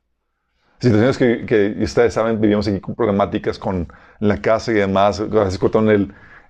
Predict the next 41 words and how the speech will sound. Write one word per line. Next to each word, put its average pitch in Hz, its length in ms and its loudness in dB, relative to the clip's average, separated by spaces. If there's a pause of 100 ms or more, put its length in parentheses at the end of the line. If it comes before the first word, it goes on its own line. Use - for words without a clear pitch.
el 104 140 2
árbol 107 200 0
que 107 120 0
yo 101 80 4
había 98 180 4
sembrado 95 260 0
aquí 92 120 -4
con 101 120 -4
mucho 92 180 -4
cariño 95 300 -2
y 95 40 0
demás, 92 260 -2
y 87 60 -4
yo 92 100 0
nada 92 140 -2
más, 90 240 -6 (320)
mis 95 380 -4
mansiones 95 360 -4
eternas. 90 640 -8
Van 101 280 -2
a, 104 120 2 (560)
allá 107 180 4
nadie 123 240 2
le 120 60 0
va 117 80 0
a - 20 -4
meter 113 260 0
mano 107 220 0
a - 20 4
los 101 140 2
árboles 101 180 0
que 101 100 -4
siembre. 95 420 0
<laughs> 165 600 0
O - 20 -10
sea, 190 280 2 (1000)
estás - 500 2 (1040)
con 165 280 2
lo 160 120 6
eterno 170 580 0
ya 143 440 0